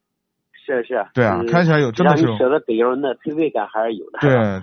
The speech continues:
Speaker 2: 真的是开起来有奥迪的感觉，这个车真的是不错，可惜的就是这个双离合，真的是，如果是它能配一个D Q二五零，<laughs> 这个车真的是挺好的车，啊。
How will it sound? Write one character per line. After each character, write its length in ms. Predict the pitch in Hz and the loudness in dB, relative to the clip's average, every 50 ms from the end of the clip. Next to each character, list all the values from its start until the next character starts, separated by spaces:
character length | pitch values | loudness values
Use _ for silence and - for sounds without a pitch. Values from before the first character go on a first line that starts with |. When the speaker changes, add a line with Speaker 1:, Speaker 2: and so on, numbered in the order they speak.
| 92 - - | -12 -6 -4
Speaker 2:
真 120 | 180 185 | -4 0
的 140 | 190 170 147 | 2 0 0
是 260 | 131 147 143 127 117 | 2 0 0 0 -2
开 220 | 113 - 156 151 | -2 -2 -2 -2
起 80 | 143 135 | 0 0
来 120 | 127 127 | -2 -2
有 100 | 127 117 | 0 0
奥 140 | 107 123 120 | 0 -2 -2
迪 100 | 107 110 | -2 -4
的 80 | 110 120 | -6 -6
感 180 | 107 101 85 | -8 -10 -10
觉， 100 | 85 95 | -12 -10
这 120 | 98 139 139 | -8 -6 -6
个 60 | 131 | -8
车 180 | - - 139 131 | -6 -6 -6 -4
真 160 | 131 160 156 | -4 -4 -4
的 100 | 147 117 | -4 -6
是 80 | 110 | -6
不 120 | 95 92 98 | -10 -12 -14
错， 240 | - - 98 87 87 | -12 -12 -12 -12 -10
可 300 | - - - - 117 110 | -12 -12 -4 -2 -2 -2
惜 180 | - - 175 175 | 0 0 2 2
的 80 | 151 | 2
就 120 | 131 135 117 | 2 0 -4
是 60 | 113 | -4
这 140 | 117 123 107 | -4 -4 -4
个 80 | 98 | -4
双 200 | - - 101 95 | -6 -8 -10 -10
离 60 | 92 | -10
合， 220 | 92 92 - - - _ | -14 -18 -20 -20 -20 _
真 160 | _ 151 151 160 | _ -8 -6 -4
的 100 | 139 117 | -4 -4
是， 80 | 113 110 | -6 -6
如 200 | 101 117 156 170 | -2 -2 -2 0
果 160 | 147 120 123 | 0 -2 -2
是 40 | 127 | -4
它 120 | 131 135 | -6 -6
能 160 | 135 139 143 | -6 -6 -8
配 200 | - - - 135 | -8 -6 -4 -4
一 60 | 127 | -2
个 160 | 123 131 123 113 113 _ _ _ | -2 -2 -4 -6 -8 _ _ _
D 120 | _ 139 131 | _ -10 -6
Q 120 | 135 143 | -4 -2
二 160 | 135 135 127 | -2 0 -2
五 60 | 110 101 | -2 -4
零， 240 | 95 90 101 107 - _ _ _ _ _ _ _ _ _ | -6 -8 -8 -10 -12 _ _ _ _ _ _ _ _ _
<laughs> 1300 | _ - - - 151 127 - - _ - - - - - - _ _ - - 170 165 160 - _ _ _ | _ -20 -8 -6 -6 -6 -6 -8 _ -20 -20 -20 -20 -20 -20 _ _ -16 -12 -10 -10 -10 -10 _ _ _
这 100 | - 147 | -2 -2
个 60 | 131 | -2
车 240 | 117 - - - 139 131 101 - | -2 -4 -2 -2 -2 -2 -2 -2
真 160 | - 143 139 | -2 -2 -2
的 80 | 131 117 | -2 -6
是 240 | 110 120 113 107 | -6 -6 -8 -8
挺 200 | 92 - 101 104 | -8 -10 -10 -8
好 140 | 98 98 64 | -8 -8 -10
的 80 | - - | -10 -12
车， 200 | - - _ _ _ _ _ _ _ _ _ _ _ | -18 -20 _ _ _ _ _ _ _ _ _ _ _
啊。 280 | _ 80 90 85 - - | _ -14 -14 -14 -14 -18